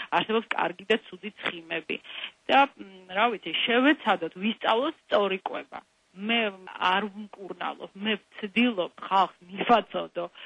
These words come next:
როგორ უნდა იცხოვრონ, როგორ უნდა იკვებონ სწორად. აი, შევეცადოთ, რომ სუფთა პროდუქტით დავიტვირთოთ და არა ეს შემოსული რაღაც, ემ, პროდუქციით, გამზადებული პროდუქციით.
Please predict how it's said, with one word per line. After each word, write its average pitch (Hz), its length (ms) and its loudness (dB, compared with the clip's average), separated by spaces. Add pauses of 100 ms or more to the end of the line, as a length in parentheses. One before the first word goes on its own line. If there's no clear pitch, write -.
(180)
როგორ 202 420 2
უნდა 214 300 -2
იცხოვრონ, 196 720 -6
როგორ 240 260 0
უნდა 226 240 0
იკვებონ 202 560 -4
სწორად. - 540 -8 (160)
აი, - 160 -6
შევეცადოთ, 285 760 2
რომ 311 160 -4
სუფთა - 380 -2
პროდუქტით 202 600 -6
დავიტვირთოთ 185 720 -6
და 311 120 4
არა 196 260 4
ეს 180 180 -2
შემოსული 208 960 -2
რაღაც, 208 500 0
ემ, 170 380 -2
პროდუქციით, 180 840 -2 (360)
გამზადებული 170 840 -4
პროდუქციით. - 800 -12